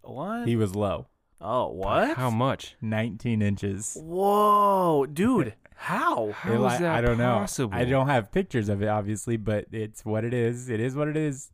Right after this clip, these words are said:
Speaker 2: Anna Swan.
Speaker 3: Oh my gosh. You
Speaker 2: Is
Speaker 3: have a,
Speaker 2: that
Speaker 3: you have the picture of the lady?
Speaker 2: Yeah, she's just a big, big lady. That's her and her
Speaker 3: Wow.
Speaker 2: massive, also big husband standing next
Speaker 3: Wow,
Speaker 2: to a
Speaker 3: wow,
Speaker 2: regular
Speaker 3: wow.
Speaker 2: dude.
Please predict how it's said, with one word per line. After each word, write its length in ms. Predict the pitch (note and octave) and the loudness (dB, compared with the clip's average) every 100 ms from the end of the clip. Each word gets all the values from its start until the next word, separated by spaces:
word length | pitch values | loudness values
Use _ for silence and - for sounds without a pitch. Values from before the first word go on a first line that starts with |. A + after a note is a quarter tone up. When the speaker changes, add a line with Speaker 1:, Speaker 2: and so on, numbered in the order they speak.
| _ _ _ | _ _ _
Speaker 2:
Anna 220 | A2 B2 | -6 -4
Swan. 440 | - D3 D3 C#3 C3+ | -4 -4 -2 -4 -6
Speaker 3:
Oh 180 | - F3+ | -6 -4
my 280 | G#3+ D3 F2+ | -2 -2 -4
gosh. 380 | E2+ G#2+ D3 C#3+ | -6 -4 -4 -4
You 80 | A#2+ | -4
Speaker 2:
Is 80 | C3 | 0
Speaker 3:
have 0 | |
a, 40 | |
Speaker 2:
that 200 | C3 B2+ | 0 0
Speaker 3:
you 80 | A#2+ | -2
have 80 | C#3 | 0
the 80 | C3 | 0
picture 220 | C3 C3 | -2 -4
of 80 | A2+ | -6
the 60 | |
lady? 340 | F2+ F2+ D3 - _ _ _ - | -6 -6 -8 -12 _ _ _ -4
Speaker 2:
Yeah, 160 | A2+ | -4
she's 200 | G2+ A#2+ | -4 -8
just 180 | A2+ G#2+ | -8 -8
a 60 | G2+ | -10
big, 380 | F2+ G#2+ G2 F#2 - | -6 -6 -6 -12 -10
big 200 | A2 G2+ | -8 -6
lady. 320 | G#2+ G2+ G#2+ A2+ | -6 -6 -8 -12
That's 400 | A#2 A2+ A2 - | -6 -2 0 0
her 340 | A2 G#2 G2+ - | 0 0 -4 -8
and 200 | G#2+ F#2+ | -8 -6
her 140 | G2+ | -6
Speaker 3:
Wow. 100 | F#2 | -4
Speaker 2:
massive, 500 | F2+ G2 - G2+ F#2 - - | -2 -4 -6 -8 -8 -14 -12
also 280 | F#2+ - G2+ | -10 -8 -8
big 360 | F#2+ F#2+ F2+ F2 | -8 -8 -10 -14
husband 380 | G2+ F2+ F#2 F#2 | -12 -10 -10 -10
standing 260 | - F#2+ F#2+ | -10 -8 -6
next 140 | F2+ | -4
Speaker 3:
Wow, 120 | F2 | -4
Speaker 2:
to 60 | G2 | -2
a 20 | |
Speaker 3:
wow, 80 | F2+ | -2
Speaker 2:
regular 200 | E2+ E2+ F#2+ | -4 -4 -4
Speaker 3:
wow. 40 | |
Speaker 2:
dude. 240 | F#2 F#2+ | -4 -6